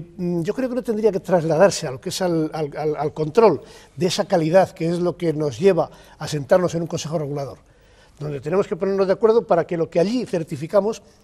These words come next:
lo que allí controlamos, esté, eh, sea, eh, fiel reflejo de lo que dice el pliego de condiciones. ¿Cuál es el precio después que eso va a tener el mercado? Oiga, es que eso es otro capítulo aparte.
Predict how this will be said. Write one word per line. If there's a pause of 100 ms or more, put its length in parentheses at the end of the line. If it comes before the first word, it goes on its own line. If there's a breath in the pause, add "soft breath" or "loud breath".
(140)
lo
que
allí
controlamos, (100)
esté, (300 loud breath)
eh,
sea,
eh,
fiel
reflejo
de
lo
que
dice
el
pliego
de
condiciones. (1080 soft breath)
¿Cuál
es
el
precio
después
que
eso
va
a
tener
el
mercado?
Oiga,
es
que
eso
es
otro
capítulo
aparte.